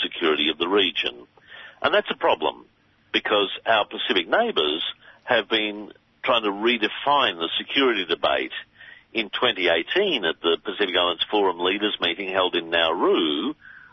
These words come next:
leaders drafted and adopted a declaration known as the Boy Declaration. Boy is a, a district in Nauru where the, this declaration was signed by all forum members, including Australia.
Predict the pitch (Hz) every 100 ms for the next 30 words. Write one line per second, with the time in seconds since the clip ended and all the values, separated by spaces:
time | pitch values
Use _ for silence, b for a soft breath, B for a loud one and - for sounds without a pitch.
0 | B 101 98 87 - - 90 101 - -
1 | 92 85 78 - 107 - 82 76 - B
2 | B B - 90 87 107 - 90 90 90
3 | - 92 87 - 87 82 82 - 95 76
4 | 104 110 104 87 - 78 69 65 - 64
5 | 62 - - 87 85 82 82 76 71 92
6 | - 120 - - - 85 82 76 73 76
7 | 90 87 80 78 78 76 85 80 76 -
8 | 82 82 80 - 110 - - 127 78 67
9 | - B B - 82 117 160 - 90 76
10 | 69 69 95 147 127 - 151 82 151 -
11 | 160 110 69 58